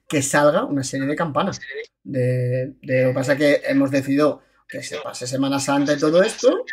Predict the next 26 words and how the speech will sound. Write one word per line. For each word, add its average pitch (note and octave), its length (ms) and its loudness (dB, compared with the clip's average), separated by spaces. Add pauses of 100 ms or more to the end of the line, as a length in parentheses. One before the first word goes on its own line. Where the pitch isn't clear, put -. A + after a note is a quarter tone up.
(200)
y C3+ 100 -8
después C3+ 340 -4
ya C#3+ 200 2
ir D3 280 0
y D#3+ 80 -2
sentarnos C#3 600 -2
bien C#3+ 220 0
allí C#3 140 2
en D3 80 0
la C#3 100 -2
fábrica F3+ 440 0
y F3+ 60 2
todo F3 180 0
esto, A#3 440 0 (420)
y D#3 120 2
ver D3 180 6
un E3+ 140 4
modelo E3+ 480 6 (200)
que C3 140 -4
no D3+ 140 4
sea E3+ 280 4
tan C#3+ 180 0
atrevido G3 600 2
como F3 400 6
el F#3+ 80 6
otro, C4+ 500 2